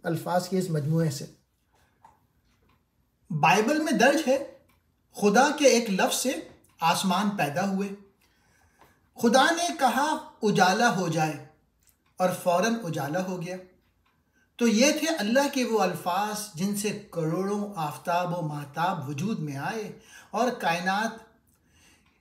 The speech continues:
तजल्लियों से चमक उठा। हम जब किसी मुसीबत में मुब्तला होने के बाद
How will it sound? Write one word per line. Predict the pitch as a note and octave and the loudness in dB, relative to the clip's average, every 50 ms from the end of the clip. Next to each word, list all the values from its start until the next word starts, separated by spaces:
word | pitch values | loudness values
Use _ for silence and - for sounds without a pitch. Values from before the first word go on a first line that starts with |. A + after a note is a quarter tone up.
| _ _ _ _ _ _ _ _ _ _ _ _ _ _ _ _ - | _ _ _ _ _ _ _ _ _ _ _ _ _ _ _ _ 0
तजल्लियों | G#3+ G#3 D#3+ G#3+ G#3 G#3 A#3+ B3 B3+ A#3 | 2 4 4 4 4 4 4 4 4 4
से | - G#3+ - | 2 0 -2
चमक | - E3+ F3 A#3+ B3+ C4+ | -2 -2 -2 -2 -2 -2
उठा। | - - - A3+ A3+ - - _ _ _ _ _ _ _ _ _ _ - | -4 -6 -8 -10 -12 -12 -14 _ _ _ _ _ _ _ _ _ _ -2
हम | - C4 D#4+ - | 0 2 4 4
जब | D#4+ E4+ - | 4 4 4
किसी | - C#4 B3 - D#4 D4 | 4 2 2 4 4 6
मुसीबत | B3+ A#3+ - - B3 B3+ C4 B3 C#4 C#4+ B3 | 6 4 4 4 2 2 4 4 4 4 4
में | C#4 C#4 C4 | 4 4 4
मुब्तला | A3+ G#3+ G#3+ - A3 G#3+ A#3 A#3 A3+ | 4 2 0 -2 -2 0 2 2 2
होने | G3 G3 G3 F#3+ F#3+ G3 F3+ | 2 2 2 2 2 2 0
के | - F3 D#3+ | 0 -2 -2
बाद | C3 E3 F3+ F#3+ D#3 D#3 G#3 - - | 0 2 2 2 0 -2 -4 -8 -12